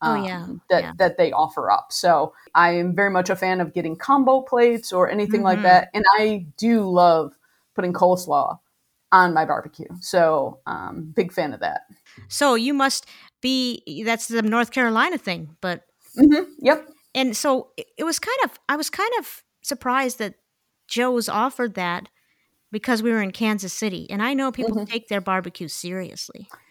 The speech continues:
Speaker 2: Yes, they
Speaker 1: And so
Speaker 2: do.
Speaker 1: we
Speaker 2: Yep.
Speaker 1: probably were breaking some sort of rule by getting a North
Speaker 2: <laughs>
Speaker 1: Carolina barbecue in Kansas City. But I figure if it's offered, I can order it.
Speaker 2: Absolutely. If they, if it's on the menu, you know,
Speaker 1: Mm-hmm.
Speaker 2: it, it's, it's one of those things where you gotta get it.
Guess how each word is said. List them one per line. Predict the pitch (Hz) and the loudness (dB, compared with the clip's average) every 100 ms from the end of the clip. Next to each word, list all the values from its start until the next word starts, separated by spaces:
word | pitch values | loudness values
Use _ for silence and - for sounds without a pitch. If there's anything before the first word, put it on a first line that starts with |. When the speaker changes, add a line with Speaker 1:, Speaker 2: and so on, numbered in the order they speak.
| _ _ - | _ _ -4
Speaker 2:
Yes, | 175 214 | -2 0
they | 208 | 0
Speaker 1:
And | - | 0
so | 240 214 | -2 -2
Speaker 2:
do. | |
Speaker 1:
we | 269 | 0
Speaker 2:
Yep. | 359 | 0
Speaker 1:
probably | 330 254 | 0 0
were | 214 190 | -4 -2
breaking | 214 233 202 | -4 -4 -6
some | 175 226 | -4 -4
sort | - 214 190 | -2 -4 -4
of | 180 | -4
rule | 202 185 | -6 -4
by | 175 175 | -6 -4
getting | 185 262 226 175 180 - - - | -4 -2 -4 -6 -10 -10 -6 0
a | 208 | 2
North | 202 220 262 | 4 2 0
Speaker 2:
<laughs> | 277 | 0
Speaker 1:
Carolina | 220 202 196 214 185 | 0 0 0 -2 -2
barbecue | 196 226 208 - 185 | -2 -2 -4 -8 -8
in | 175 | -8
Kansas | 175 196 185 175 | -8 -8 -8 -10
City. | - 277 208 | -8 -6 -6
But | 165 196 | -4 -4
I | 208 | -4
figure | - 202 196 | -6 -6 -6
if | - 190 | -8 -10
it's | 196 - | -10 -2
offered, | 262 311 202 214 262 _ _ _ _ - | -2 0 -2 -4 -8 _ _ _ _ -6
I | 202 | -4
can | 226 | -2
order | 226 359 - | -2 -2 -4
it. | - _ _ _ _ _ _ _ _ | -6 _ _ _ _ _ _ _ _
Speaker 2:
Absolutely. | 214 214 - 233 233 180 170 | 4 4 0 -2 0 -2 0
If | 196 185 | -2 4
they, | 226 - | 6 8
if | 220 254 | 6 6
it's | 302 | 2
on | 392 330 | 2 4
the | |
menu, | 240 302 175 117 190 196 _ _ | 4 4 2 -2 -8 -12 _ _
you | 208 | -2
know, | 175 170 311 330 - | 2 2 0 -6 -2
Speaker 1:
Mm-hmm. | |
Speaker 2:
it, | 202 - | -2 0
it's, | 208 - - | -2 -2 -2
it's | 220 226 | 0 2
one | 247 | 4
of | 220 | 4
those | 208 | 2
things | 233 233 190 | 2 0 0
where | |
you | 185 175 | 0 2
gotta | 175 165 | 2 2
get | - 120 | -2 -4
it. | - | -6